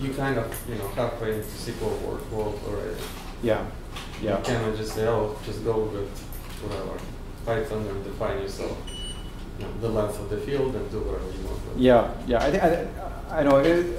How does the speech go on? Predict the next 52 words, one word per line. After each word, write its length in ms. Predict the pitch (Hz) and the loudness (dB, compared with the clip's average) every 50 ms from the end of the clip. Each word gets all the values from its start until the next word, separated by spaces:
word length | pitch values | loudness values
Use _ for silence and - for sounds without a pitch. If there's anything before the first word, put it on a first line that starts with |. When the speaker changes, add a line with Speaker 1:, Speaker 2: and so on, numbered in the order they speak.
| - | -2
Speaker 2:
actually, 240 | - - 185 180 185 | 0 4 6 8 8
interestingly, 440 | 170 151 165 170 165 190 185 180 175 | 8 8 8 8 8 10 10 12 12
we 120 | 156 156 | 12 12
are, 120 | 156 151 147 | 12 12 10
we 120 | 143 147 | 12 12
are, 200 | 143 139 139 127 127 - - - - - - - - - - - - - - - - | 12 12 10 8 4 0 -4 -6 -8 -10 -10 -10 -10 -10 -8 -8 -8 -8 -8 -6 0
uh, 200 | - 120 113 113 - | 4 4 4 6 6
you 80 | 135 131 | 8 10
know, 60 | 143 | 10
internally 500 | 135 131 131 143 139 143 151 151 147 151 | 10 10 10 10 10 10 10 10 10 10
also, 240 | 147 139 135 143 143 | 10 10 10 8 6
like, 200 | 131 131 127 - | 6 4 4 2
we, 260 | 160 147 135 131 127 - - - - - - - - - - - - - - - - - - - - - - - - - - - | 0 0 0 0 -2 -4 -6 -6 -6 -6 -4 -6 -6 -6 -6 -6 -6 -6 -6 -6 -6 -6 -6 -6 -6 -4 -4 -4 -4 -2 0 2
we're 180 | 143 135 143 147 | 4 8 10 10
working 180 | 147 151 151 160 | 10 10 10 8
on 160 | 143 135 135 | 8 8 8
this 100 | 139 131 | 8 6
transaction 460 | - - 123 117 120 117 117 - 123 117 | 6 6 8 8 8 8 6 6 2 4
stuff 460 | - - 117 107 110 110 - - 120 | 6 6 8 8 8 6 4 0 -2
and, 200 | 110 107 107 107 | -2 -2 -2 -4
uh, 300 | 107 107 107 107 110 113 - | -4 -4 -4 -4 -4 -4 -4
stuff, 280 | - - 113 101 - | -4 -4 -4 -4 -4
so 100 | - 113 | -2 0
on. 200 | 110 107 107 104 98 - - - - - - - - | 0 0 0 0 0 -2 -2 -2 -4 -6 -6 -6 -2
And 100 | - 127 | 2 4
there's 80 | 135 143 | 4 6
this 120 | 147 143 | 4 4
fight 280 | - - 147 151 151 147 | 8 10 10 10 10 8
going 180 | 139 135 127 123 | 8 8 10 10
on 240 | 123 120 117 113 107 | 10 8 6 6 4
between, 220 | - - 117 107 | 2 0 0 2
"Hey, 120 | 104 135 139 | 4 6 8
you 100 | 131 127 | 8 8
know, 200 | 127 123 120 117 | 8 8 6 4
should 160 | - 135 127 | 4 4 6
we 80 | 120 123 | 6 8
do 100 | 120 127 | 8 8
it 60 | 127 | 8
the 100 | 127 - | 8 6
S 80 | - - | 4 4
Q 240 | 135 - - 156 | 4 6 10 10
L 80 | 143 131 | 10 10
way 160 | 127 131 131 | 10 8 8
or 80 | 131 123 | 8 8
should 140 | - 120 117 | 6 4 2
we 80 | 120 | 2
do 120 | 117 117 117 | 4 4 4
it 80 | 117 | 4
the 80 | 113 113 | 4 4
file 240 | 110 117 113 117 117 | 4 6 6 6 4
way?" 160 | 98 98 92 - - - - - - - - - - - - - 123 | 2 2 -2 -2 -6 -8 -10 -10 -10 -10 -10 -10 -10 -10 -8 -2 2
Um, 460 | 117 113 110 107 107 107 107 104 - | 6 8 8 8 6 4 0 -4 -6